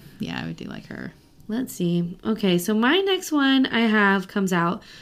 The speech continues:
Speaker 2: February twenty-eighth, so it'll be not long after this pod drops. Um,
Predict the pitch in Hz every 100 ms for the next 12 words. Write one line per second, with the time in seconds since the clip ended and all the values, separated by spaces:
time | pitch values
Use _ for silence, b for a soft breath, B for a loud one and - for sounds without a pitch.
0 | B - 240 220 233 214 202 202 202 190
1 | 170 170 202 156 - - - - 180 170
2 | 170 170 - 185 - 165 160 - 254 208
3 | 160 - 151 - 180 190 208 262 - -
4 | _ _ _ _ _ _ _ _ 214 214
5 | 208 208